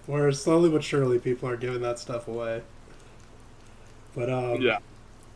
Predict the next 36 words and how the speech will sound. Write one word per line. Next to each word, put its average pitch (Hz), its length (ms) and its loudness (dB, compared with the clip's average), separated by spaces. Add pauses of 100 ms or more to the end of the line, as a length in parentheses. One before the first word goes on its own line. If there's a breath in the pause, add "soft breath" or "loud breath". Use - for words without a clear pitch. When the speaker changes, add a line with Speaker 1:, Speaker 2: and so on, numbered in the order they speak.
(240)
Speaker 1:
right 143 180 -2
on. 175 240 2
So 151 140 4
I'm 147 80 6
here 156 480 8 (100)
tonight, 165 440 6 (420)
live. 139 500 0
Looks 147 160 -4
like 147 120 0
we 143 100 2
are 135 120 2
live, 127 380 -2
finally, 131 720 -6 (220)
Speaker 2:
Awesome. 131 200 2
Speaker 1:
with, - 120 -4
uh, 120 340 0
Arthur 151 320 6
Dayne, 160 400 6 (880)
more 143 220 2
commonly 151 440 2
known 147 240 4
as 135 140 2
Blood 143 400 2
and 143 380 0
Rain. 135 400 -2 (600)
Definitely 143 400 4
make 139 200 4
sure 143 160 0
to 135 80 2
follow 135 400 -4
Blood 135 420 -2
and 143 360 2
Rain 139 340 4
on, 120 300 -2
uh, 123 200 -2
Spotify. 127 760 -6